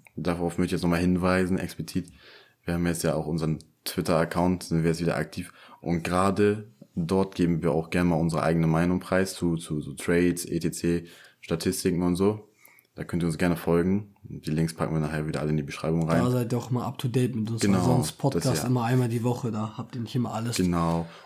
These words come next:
Speaker 1: Und wir können auch nicht immer über alles sprechen. Wir können ja nicht immer so, also irgendwann ist die Zeit ja auch erreicht, so. Das geht dann irgendwann nicht mehr und da findet ihr auf jeden Fall sonst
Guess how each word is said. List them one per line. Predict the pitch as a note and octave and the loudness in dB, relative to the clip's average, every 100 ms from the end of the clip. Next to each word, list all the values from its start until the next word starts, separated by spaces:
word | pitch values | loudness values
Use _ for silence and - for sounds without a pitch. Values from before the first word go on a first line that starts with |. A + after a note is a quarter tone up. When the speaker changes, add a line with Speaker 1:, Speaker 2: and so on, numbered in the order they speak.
| - | -8
Speaker 1:
Und | E2+ | -4
wir | F2 | 0
können | G2+ | 2
auch | F#2+ | 2
nicht | F2+ | 2
immer | F2+ | 2
über | D#2+ C#2 | 2 2
alles | E2 | 0
sprechen. | - - F2 - F2 E2+ | -2 0 0 0 0 0
Wir | D#2+ | 0
können | F#2 | 0
ja | F2 | 0
nicht | E2 | 0
immer | E2 E2+ E2 | 0 0 0
so, | D#2+ D#2+ - - - - | -2 -4 -8 -20 -20 -10
also | E2 D#2+ E2+ - | -2 2 2 2
irgendwann | F#2+ F2+ F2+ | 2 4 2
ist | - | 0
die | D#2+ | 0
Zeit | F#2+ F#2 | 2 4
ja | |
auch | F2 | 2
erreicht, | E2+ E2+ E2 D#2 | 2 2 2 0
so. | - D2 D2 - - - - F#2 E2+ | -8 -10 -10 -14 -20 -20 -14 -10 -6
Das | D#2+ - | -4 0
geht | G2 | 2
dann | F2 | 4
irgendwann | F2 E2+ F2 | 2 4 2
nicht | E2 | 2
mehr | F2 | 2
und | E2 | 2
da | E2 | 2
findet | - F2+ | 2 2
ihr | E2 | 2
auf | E2 | 2
jeden | E2+ | 0
Fall | E2 E2 | 2 0
sonst | D#2+ E2 | 2 -2